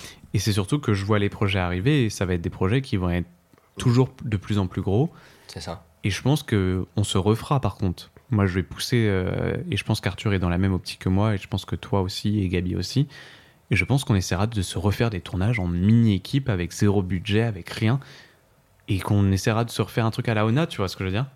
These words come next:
Speaker 2: Ouais.
Speaker 1: Moi, ça,
Speaker 2: Bien
Speaker 1: j'ai
Speaker 2: sûr.
Speaker 1: vraiment envie qu'on, qu'on, qu'on essaye ça et qu'on se remette dedans.
Speaker 2: Mais de toute façon, oui, parce que j'ai envie de dire, il n'y a pas d'enjeu. Je veux dire, si on
Speaker 1: C'est ça
Speaker 2: veut,
Speaker 1: aussi.
Speaker 2: on le fait. Si, si
Speaker 1: Ouais.
Speaker 2: c'est se faire plaisir.
Speaker 1: C'est ça,
Speaker 2: Peu
Speaker 1: c'est, c'est
Speaker 2: importe le
Speaker 1: vraiment,
Speaker 2: résultat,
Speaker 1: ouais,
Speaker 2: c'est
Speaker 1: c'est
Speaker 2: passer du
Speaker 1: vraiment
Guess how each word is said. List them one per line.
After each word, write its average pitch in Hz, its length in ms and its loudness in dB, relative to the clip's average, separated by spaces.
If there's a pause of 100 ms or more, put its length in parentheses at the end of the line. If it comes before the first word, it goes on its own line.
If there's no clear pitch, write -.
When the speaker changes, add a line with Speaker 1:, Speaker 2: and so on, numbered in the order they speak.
Speaker 2:
Ouais. 202 280 -4
Speaker 1:
Moi, 123 100 4
ça, 117 180 2
Speaker 2:
Bien 104 140 0
Speaker 1:
j'ai 104 140 0
Speaker 2:
sûr. - 100 0
Speaker 1:
vraiment 147 220 4
envie 107 180 0
qu'on, 95 300 0
qu'on, 90 420 0
qu'on 90 160 0
essaye 90 300 0
ça 110 320 -2
et 95 40 -2
qu'on 90 200 -4
se - 160 -6
remette 98 340 0
dedans. 98 340 2 (200)
Speaker 2:
Mais 82 60 -6
de 82 60 -14
toute - 20 -16
façon, 113 340 -8 (320)
oui, 175 340 -4
parce - 140 -12
que 90 100 -8
j'ai 101 120 -4
envie 101 100 -4
de 101 40 -8
dire, 113 100 -2
il 110 40 0
n'y 101 40 0
a 90 60 -4
pas 98 160 -6
d'enjeu. 98 640 -6
Je 95 80 -8
veux 95 60 -6
dire, 92 260 -6
si - 180 -6
on 113 40 0
Speaker 1:
C'est 104 100 0
ça 98 140 2
Speaker 2:
veut, 110 80 4
Speaker 1:
aussi. 101 140 2
Speaker 2:
on 87 220 -4
le 90 40 -6
fait. 196 280 -4
Si, - 200 -8
si - 140 0
Speaker 1:
Ouais. 117 80 6
Speaker 2:
c'est 92 140 -6
se - 100 -8
faire - 120 -8
plaisir. 139 380 -4 (260)
Speaker 1:
C'est - 140 2
ça, - 120 2
Speaker 2:
Peu - 80 -10
Speaker 1:
c'est, - 60 -10
c'est 139 80 2
Speaker 2:
importe 123 120 0
le 131 80 6
Speaker 1:
vraiment, 139 220 4
Speaker 2:
résultat, 127 240 -2
Speaker 1:
ouais, 165 60 2
Speaker 2:
c'est 127 120 6
Speaker 1:
c'est - 140 -2
Speaker 2:
passer 110 100 4
du 127 60 2
Speaker 1:
vraiment 143 60 4